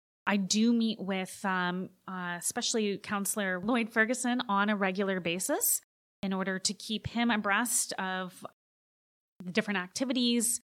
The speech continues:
and issues that are arising at the school board. Oftentimes, we have similar issues, whether it's, um, roads that are busy, sidewalks that are needed to go travel to the school. So we end up working together on many issues, and I,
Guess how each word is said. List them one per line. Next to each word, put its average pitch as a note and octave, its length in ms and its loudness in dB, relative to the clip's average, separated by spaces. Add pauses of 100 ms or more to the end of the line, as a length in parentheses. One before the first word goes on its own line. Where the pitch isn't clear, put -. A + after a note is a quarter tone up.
(160)
and F#3 100 -2
issues A3 380 2
that F#3+ 120 0
are F3 100 -2
arising F3+ 380 2
at - 120 -6
the F3 60 -2
school B3+ 320 4
board. A3 440 6 (480)
Oftentimes, C4+ 720 2
we A3 160 0
have G#3+ 400 2
similar G#3+ 440 2
issues, E3+ 680 -2
whether F3 300 -2
it's, - 480 0
um, E3+ 500 -2
roads F#3+ 340 0
that F3+ 120 -4
are E3 100 -6
busy, G#3+ 720 6 (260)
sidewalks G3+ 640 2
that F#3 120 -4
are E3+ 100 -6
needed G#3+ 540 2
to F3 400 -2
go G3+ 280 2
travel G3+ 440 2
to G3+ 220 0
the E3+ 100 -4
school. B3+ 600 8 (480)
So - 180 0
we A3+ 180 4
end C#4+ 200 4
up - 220 4 (400)
working G#3+ 500 0
together F#3 400 -2
on F3 140 -2
many F3 260 -6
issues, A#3 540 -2
and F#3+ 160 -6
I, F#3+ 100 -8